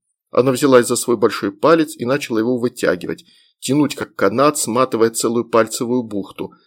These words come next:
раскрутила его как лассо и кинула в окно. Вероника засмеялась, а Ладжа подумала, что все-таки надо сделать и нормальный подарок, купить какую-нибудь игрушку, что ли.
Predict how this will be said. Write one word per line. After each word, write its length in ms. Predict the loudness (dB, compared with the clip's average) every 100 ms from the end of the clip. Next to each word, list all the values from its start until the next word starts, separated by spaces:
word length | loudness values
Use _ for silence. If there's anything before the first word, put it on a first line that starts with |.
| _
раскрутила 680 | -2 0 0 -2 -4 0 4
его 160 | 4 2
как 220 | -4 -4
лассо 480 | -4 -2 0 0 0
и 60 | -8
кинула 380 | -6 -2 0
в 60 | 2
окно. 460 | 0 -4 -10 -10 _ _ _ _ -6
Вероника 480 | 2 4 4 2 -2
засмеялась, 760 | -2 -4 -2 2 2 0 -4 -12 _ _
а 140 | -2
Ладжа 380 | 2 2 2 2
подумала, 540 | 4 0 0 0 0 -2
что 200 | -4 -4
все-таки 380 | -4 -6 -6
надо 300 | -2 0 0
сделать 440 | -2 0 2 2 -2
и 40 | -2
нормальный 500 | 0 0 -2 -2 -2
подарок, 540 | -4 -2 -2 -4 -12 _ _ _
купить 320 | -8 -6 -8
какую-нибудь 600 | -6 -6 -4 -4 -6 -8 -12
игрушку, 760 | -6 -4 -4 -4 -6 -10 -10 _
что 320 | -14 -6 -2 -2
ли. 220 | -2